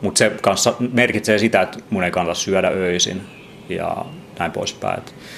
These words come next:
juon vaan teetä ja teen mitä teen, jos mä oon sellaisessa moodissa, että mä teen niinku pitkälle yöhön. Mä teen usein kirjoitustyötä öisin. Mut et uni on sellainen, mistä en niinku oo enää pitkään aikaan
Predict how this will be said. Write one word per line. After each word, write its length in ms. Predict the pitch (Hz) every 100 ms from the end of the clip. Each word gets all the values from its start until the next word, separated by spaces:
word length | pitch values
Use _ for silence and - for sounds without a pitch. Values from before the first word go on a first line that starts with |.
| - - - -
juon 220 | 90 85
vaan 160 | 80 78
teetä 380 | - 85 82 -
ja 200 | 50 50 - -
teen 200 | 85 78
mitä 200 | - -
teen, 280 | - 82 78
jos 180 | 87 -
mä 160 | 92 - - - - 120
oon 160 | 85
sellaisessa 420 | - 85 78 -
moodissa, 480 | 92 82 80 - 95
että 120 | 82
mä 60 | - -
teen 180 | 85
niinku 280 | - - - - -
pitkälle 320 | - - 87
yöhön. 300 | 90 87 87
Mä 120 | 80
teen 180 | 90 92
usein 240 | 87 87 80
kirjoitustyötä 680 | 82 82 80 - - 85
öisin. 460 | 87 90 85 - - - - - - -
Mut 200 | 110 -
et 120 | - 123
uni 260 | 123 110
on 100 | 92
sellainen, 400 | 98 92 87 82
mistä 360 | 85 85 - 78 - - - -
en 220 | 92 85
niinku 340 | 80 80 90 85 - - - - - -
oo 240 | 92 82 80
enää 200 | 85 80
pitkään 400 | - 87 - 80
aikaan 540 | 80 78 - 78 78